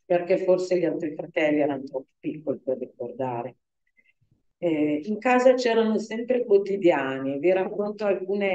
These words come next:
episodi così della nostra,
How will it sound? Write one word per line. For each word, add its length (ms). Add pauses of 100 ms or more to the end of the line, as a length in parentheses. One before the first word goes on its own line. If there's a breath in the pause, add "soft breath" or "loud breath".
(200)
episodi 1000
così 320
della 300
nostra, 760